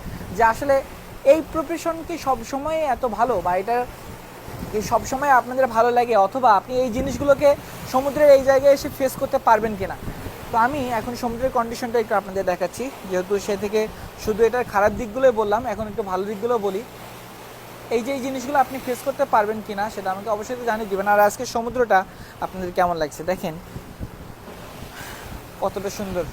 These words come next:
এখানে কিছু পাখি উঠছে মাছ ধরার জন্য, আর যে মাছগুলো ধরছে এরা, এগুলো হচ্ছে ফ্লাইং ফিশ। এই যে এই পাখিটা যেমন উঠছে, আমি যদি এটাকে একটু দেখে দেই,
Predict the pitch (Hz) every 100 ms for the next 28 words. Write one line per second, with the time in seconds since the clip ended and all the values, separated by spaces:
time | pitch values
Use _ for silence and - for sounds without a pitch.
0 | - 180 208 220 226 233 220 208 269 226
1 | - 185 226 - - 175 175 208 214 190
2 | 180 214 - - - 185 190 247 214 226
3 | 220 285 240 226 233 240 214 180 170 214
4 | - - 214 233 247 277 - 226 247 196
5 | 160 - - 214 214 208 190 202 196 190
6 | 190 185 - 165 - - - - 160 175
7 | 180 180 180 190 185 175 165 160 -